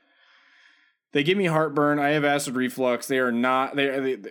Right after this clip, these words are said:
I'm prone to getting some acid reflux from those su-, from those suckers. I like the way they make me feel. Good protein, good amount of nu-, nutrition, but I'm picking the white chocolate Oreos.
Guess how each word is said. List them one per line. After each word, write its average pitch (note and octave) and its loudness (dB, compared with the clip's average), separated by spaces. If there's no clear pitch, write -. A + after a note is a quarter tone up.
I'm C3+ -2
prone D#3 0
to C#3 0
getting B2 0
some A2 -4
acid A#2 -4
reflux G#2+ -4
from G#2 -6
those F#2+ -8
su-, - -10
from A#2+ -8
those F#2+ -4
suckers. F2+ -6
I A#2 -4
like C#3+ 0
the D3 0
way C#3 2
they C#3 2
make C3+ 0
me B2+ 2
feel. G3 0
Good B2 0
protein, E3 2
good C#3 2
amount B2 2
of A2+ 0
nu-, A2+ -4
nutrition, D#3 -2
but B2 0
I'm B2+ -2
picking C#3 -2
the A#2+ 2
white A2 0
chocolate G2 -2
Oreos. D#2+ -4